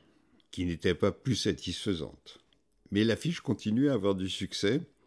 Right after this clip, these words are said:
Et au niveau régional,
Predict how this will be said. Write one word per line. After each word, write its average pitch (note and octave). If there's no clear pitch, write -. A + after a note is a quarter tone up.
Et B2
au G#2
niveau G2+
régional, A2+